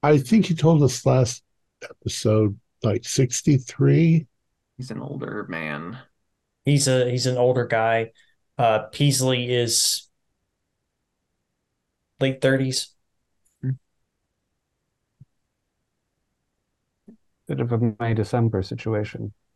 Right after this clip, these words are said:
Speaker 4: Um, well, I, uh, have picked up a revolver and I've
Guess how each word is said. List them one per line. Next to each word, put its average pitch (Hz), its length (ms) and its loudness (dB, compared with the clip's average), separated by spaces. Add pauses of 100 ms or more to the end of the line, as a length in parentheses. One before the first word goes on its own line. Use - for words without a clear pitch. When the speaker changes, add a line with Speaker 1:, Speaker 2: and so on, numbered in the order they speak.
(500)
Speaker 4:
Um, 127 380 2
well, 160 260 2
I, 208 420 4
uh, 165 300 2 (2500)
have 147 240 -2
picked - 220 -2
up - 180 0
a 139 60 0
revolver 123 580 2
and 123 300 -2
I've 120 220 2